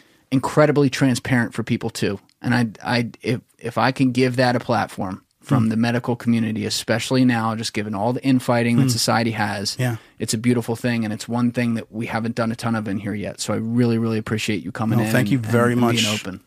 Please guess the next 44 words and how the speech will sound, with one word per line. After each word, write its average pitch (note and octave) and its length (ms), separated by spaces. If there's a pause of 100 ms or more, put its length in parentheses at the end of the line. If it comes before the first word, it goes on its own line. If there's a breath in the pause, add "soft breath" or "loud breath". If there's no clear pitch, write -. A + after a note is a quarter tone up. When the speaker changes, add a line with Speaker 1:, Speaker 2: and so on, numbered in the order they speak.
Speaker 2:
uh, A#2+ 340
for, A#2 300
you C#3+ 80
know, A#2 260 (180)
um, A2 640 (120)
I've C#3+ 180
never C#3+ 160
done B2 140
anything C3 200
like G#2 120
this. A#2 200
This - 200
was, A2+ 260 (120)
uh, A2 340 (480 loud breath)
Speaker 1:
You're A#2 120
gonna B2+ 180
do C3 140
one A#2 120
again. G#2+ 260
Speaker 2:
<laughs> - 20 (1080 loud breath)
I, D3+ 260 (300 loud breath)
I, C3+ 160
uh, A#2+ 280 (120)
I, B2 240 (120)
you E3+ 100
know, B2+ 180 (440)
I C#3 100
think D3+ 280
this - 220
was B2+ 180
like, B2 240
um, A#2+ 400 (920)
you D#3 100
know, B2+ 80
normally C#3+ 300
I'm C3 100
telling C3 240
this B2 160
type A#2+ 200
of A#2+ 60
stuff - 180
to C3 100
my A#2 100
friends B2 520